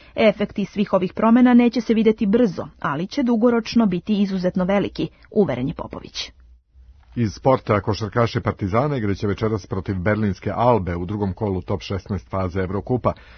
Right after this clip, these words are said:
Speaker 2: a rukometaši Srbije doputovali su u Berlin, gde će učestvovati na svetskom prvenstvu koje se održava u Nemačkoj i Danskoj,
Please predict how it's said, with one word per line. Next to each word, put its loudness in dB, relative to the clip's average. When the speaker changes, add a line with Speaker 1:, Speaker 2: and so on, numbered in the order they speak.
Speaker 2:
a 4
rukometaši 0
Srbije -4
doputovali -4
su -8
u -2
Berlin, -2
gde -2
će -6
učestvovati -4
na -2
svetskom -6
prvenstvu -6
koje -4
se -8
održava -6
u -6
Nemačkoj -6
i -2
Danskoj, -6